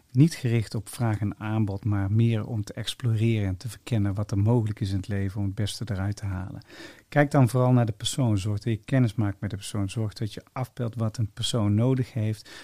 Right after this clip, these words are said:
Zorg dat je gaat luisteren en kom meer in diensten. Word misschien een onzichtbare leider die het collectieve leiderschap activeert.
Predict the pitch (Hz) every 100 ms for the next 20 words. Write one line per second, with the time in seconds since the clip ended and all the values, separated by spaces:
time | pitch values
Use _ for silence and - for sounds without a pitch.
0 | - - 123 - 113 101 101 104 104 110
1 | - - 104 104 - 98 - 107 107 117
2 | 110 104 98 120 110 - 90 90 127 143
3 | - 151 113 107 123 92 123 127 113 107
4 | 98 104 104 104 101 101 104 104 - 120
5 | 107 - 107 98 101 101 101 - 95 -
6 | 107 - 107 98 104 80 78 -